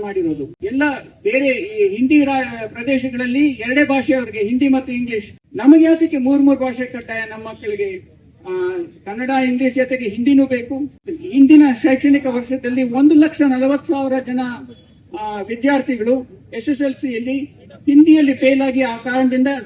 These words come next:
ಎಸ್ ಎಸ್ ಎಲ್ ಸಿ ಫೇಲ್ ಆಗಿದ್ದಾರೆ. ಎಷ್ಟು ನೋವಿನ ವಿಷಯ ನೋಡಿ. ಕಲಬುರ್ಗಿ ಕರ್ನಾಟಕದ ಭಾಗ, ಎಲ್ಲರಿಗೂ ಗೊತ್ತಿದೆ. ಕಲಬುರ್ಗಿಯಲ್ಲಿ ಒಂದು ಕಲಬುರ್ಗಿ ಕೇಂದ್ರೀಯ ವಿಶ್ವವಿದ್ಯಾನಿಲಯ ಅಂತ ಇದೆ. ಅಲ್ಲಿ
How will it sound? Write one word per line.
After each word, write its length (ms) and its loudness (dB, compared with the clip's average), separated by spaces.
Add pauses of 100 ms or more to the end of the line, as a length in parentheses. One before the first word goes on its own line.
ಎಸ್ 100 -10
ಎಸ್ 140 -4
ಎಲ್ 60 -2
ಸಿ 120 -4
ಫೇಲ್ 260 0
ಆಗಿದ್ದಾರೆ. 640 -4
ಎಷ್ಟು 180 2
ನೋವಿನ 400 8
ವಿಷಯ 260 -2
ನೋಡಿ. 260 -2
ಕಲಬುರ್ಗಿ 800 2
ಕರ್ನಾಟಕದ 760 0
ಭಾಗ, 200 -8
ಎಲ್ಲರಿಗೂ 380 -4
ಗೊತ್ತಿದೆ. 400 -4
ಕಲಬುರ್ಗಿಯಲ್ಲಿ 800 4
ಒಂದು 180 8
ಕಲಬುರ್ಗಿ 760 -4
ಕೇಂದ್ರೀಯ 420 2
ವಿಶ್ವವಿದ್ಯಾನಿಲಯ 880 -4
ಅಂತ 240 -8
ಇದೆ. 200 -6
ಅಲ್ಲಿ 880 -2